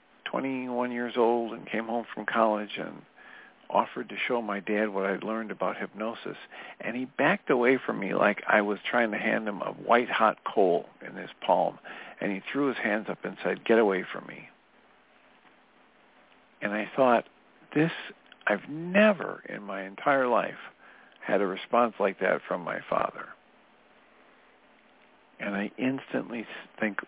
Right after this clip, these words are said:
of myself at four or five years old, and I have some memories of being that age and either asking my dad about or talking to him about his dad, probably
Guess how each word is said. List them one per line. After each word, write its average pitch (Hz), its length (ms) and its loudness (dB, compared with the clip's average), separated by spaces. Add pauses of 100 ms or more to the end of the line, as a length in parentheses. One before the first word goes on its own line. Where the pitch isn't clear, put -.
of 101 120 0
myself 92 540 2
at 82 140 -4 (100)
four 95 160 0
or 87 160 -2
five 113 260 4
years 104 240 -4
old, 76 360 -2 (680)
and 98 120 -4
I 82 60 -2
have 98 240 0
some 107 200 -4
memories 113 540 2
of 95 160 -10
being 127 260 -2
that 113 220 6
age 92 380 -2
and 95 160 -10 (680)
either 107 300 0
asking 147 420 0
my 151 160 2
dad 127 280 4
about 110 460 4 (440)
or 104 140 -4 (240)
talking 208 440 -2
to 135 120 -4
him 120 160 -2
about 95 400 4
his 113 240 -2 (100)
dad, - 400 0 (2250)
probably 180 560 2